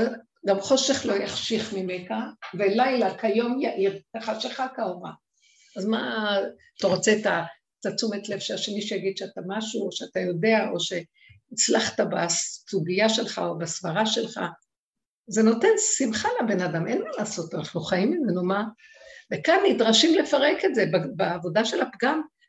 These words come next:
היינו אכזריים על עצמנו, תסתכלו, מה, מה, מה, מה הסיפוקים? אמרת לעצמי, "את מחפשת סיפוק שהשני יגיד לך, זה מותק, מה?" כל הזמן שמנו פנס לשלול את אותו כוח ש-, שבחיים הרגילים, אנחנו חיים מזה,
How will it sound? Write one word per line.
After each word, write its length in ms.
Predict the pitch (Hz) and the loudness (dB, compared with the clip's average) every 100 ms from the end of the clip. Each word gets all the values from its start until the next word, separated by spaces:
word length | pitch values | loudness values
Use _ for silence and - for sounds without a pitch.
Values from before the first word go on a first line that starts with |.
| _ _ - | _ _ -8
היינו 220 | 208 247 | -4 -2
אכזריים 480 | 339 220 214 214 311 | -4 0 0 2 0
על 60 | 440 415 | 0 -4
עצמנו, 460 | 240 202 180 160 170 | -4 -4 -4 -6 -8
תסתכלו, 600 | 175 196 - 330 403 208 | -4 -4 0 2 2 0
מה, 200 | 220 196 | 0 0
מה, 220 | 185 226 | 0 -2
מה, 180 | 226 226 | -2 -4
מה 180 | 220 226 | -4 -4
הסיפוקים? 640 | 214 233 226 202 254 196 | -2 -2 -4 -6 -4 -4
אמרת 220 | 185 285 | -6 -10
לעצמי, 220 | 202 - 190 | -10 -10 -12
"את 60 | - | -10
מחפשת 400 | - 190 - - | -4 -2 -2 -6
סיפוק 340 | 226 226 220 | -8 -6 -4
שהשני 300 | 240 - - | -4 -4 -4
יגיד 120 | 190 | -2
לך, 120 | 196 - 180 | -4 -4 -4
זה 60 | |
מותק, 260 | 175 180 311 - 277 220 - | -4 -6 -10 -10 -12 -14 -4
מה?" 240 | 196 196 - - - - - | -2 -2 -4 -12 -20 -20 0
כל 180 | 320 | 4
הזמן 240 | 330 330 269 - | 4 4 0 2
שמנו 240 | 254 254 262 | 2 4 2
פנס 500 | 220 196 220 262 - | 2 2 2 0 -2
לשלול 600 | 214 208 - 240 262 311 - - - _ - | -2 -4 2 6 6 4 -2 -16 -20 _ -2
את 160 | 226 220 | 0 0
אותו 400 | 208 - 277 277 | 0 4 4 4
כוח 220 | 330 - | 2 2
ש-, 100 | - 226 - - - | 4 2 0 -10 -6
שבחיים 840 | - 190 196 - - 190 196 226 | 0 0 0 -6 -4 -2 2 2
הרגילים, 380 | 254 247 233 180 | 2 0 -2 -2
אנחנו 260 | 185 - 208 | -4 -6 -6
חיים 300 | - 226 415 | 2 4 4
מזה, 220 | 466 453 | 4 4